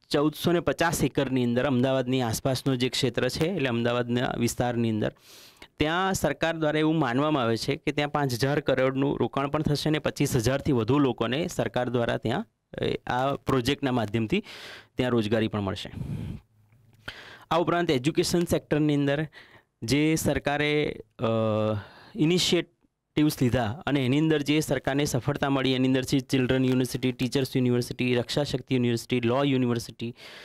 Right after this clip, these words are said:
દીનદયાળ ઉપાધ્યાય અને કામધેનુ યુનિવર્સિટી, આ બધા માઇલસ્ટોન એજ્યુકેશન સેક્ટરની અંદર જે ગુજરાત સરકારે અચી-, હવે આ એજ્યુકેશન સેક્ટરની અંદર જે હાયર એજ્યુકેશન સેક્ટર જે છે એની અંદર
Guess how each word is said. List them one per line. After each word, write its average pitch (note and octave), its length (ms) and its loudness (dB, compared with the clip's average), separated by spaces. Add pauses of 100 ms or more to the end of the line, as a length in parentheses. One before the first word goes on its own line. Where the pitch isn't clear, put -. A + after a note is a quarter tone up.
(240)
દીનદયાળ C#3 480 2 (640)
ઉપાધ્યાય C3 340 0
અને C3 120 2
કામધેનુ B2+ 440 0
યુનિવર્સિટી, C3 600 0 (320)
આ F#3+ 460 -2 (120)
બધા D3+ 300 0
માઇલસ્ટોન E3+ 500 2
એજ્યુકેશન E3+ 520 2
સેક્ટરની B2+ 540 0
અંદર G#2+ 280 -2 (480)
જે B2 340 0
ગુજરાત C3+ 340 0
સરકારે C3+ 360 -2
અચી-, B2+ 200 -2
હવે D#3+ 160 2
આ F#3 360 0
એજ્યુકેશન E3+ 500 2
સેક્ટરની E3+ 640 0
અંદર E3 300 2
જે D#3+ 160 0
હાયર C#3 380 2
એજ્યુકેશન F3 580 2
સેક્ટર D#3 460 -2
જે C#3 280 0
છે C#3 260 -2 (380)
એની D3+ 260 4
અંદર D3 400 2